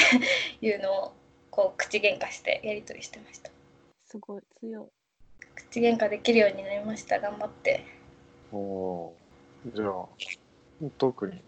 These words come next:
Speaker 3: そんな難しい苦労もせずって感じですか？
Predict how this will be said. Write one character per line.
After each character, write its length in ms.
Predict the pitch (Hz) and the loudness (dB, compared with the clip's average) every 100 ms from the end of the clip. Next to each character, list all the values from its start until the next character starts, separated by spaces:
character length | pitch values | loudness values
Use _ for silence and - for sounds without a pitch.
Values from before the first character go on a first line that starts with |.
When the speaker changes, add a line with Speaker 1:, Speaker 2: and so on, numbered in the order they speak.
| _ - | _ -10
Speaker 3:
そ 200 | - 107 | -6 -4
ん 80 | 110 | -4
な 100 | 113 | -4
難 180 | 117 120 123 113 - | -2 0 0 0 -6
し 200 | - 92 | -8 -8
い 100 | - - _ _ _ _ _ - - - | -12 -20 _ _ _ _ _ -10 -8 -6
苦 140 | - 107 | 0 0
労 140 | 101 _ - | 0 _ -10
も 200 | 95 87 | -8 -8
せ 140 | - 110 | -4 -4
ず 140 | - | -4
っ 20 | |
て 160 | - - | -10 -10
感 180 | 98 92 | -10 -10
じ 120 | 98 | -10
で 60 | 98 | -10
す 80 | - | -8
か？ 180 | - | -10